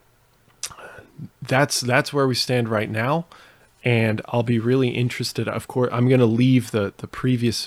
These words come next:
video up, the previous content up, um, but I'll add amendments though, so that people are aware that,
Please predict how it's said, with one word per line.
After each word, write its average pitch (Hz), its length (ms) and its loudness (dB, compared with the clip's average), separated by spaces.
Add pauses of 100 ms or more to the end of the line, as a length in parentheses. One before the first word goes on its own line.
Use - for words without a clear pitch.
(140)
video 110 460 -4
up, 117 280 -2
the - 80 -12
previous 113 440 -6
content 104 540 -6
up, 135 260 -2 (480)
um, 107 360 -4 (140)
but 113 260 0
I'll 107 460 -2
add 117 380 -2
amendments 113 600 2
though, 104 220 -4
so 110 200 -4
that 101 140 -6
people 110 260 -6
are 104 100 -4
aware 104 380 -2
that, 101 260 -6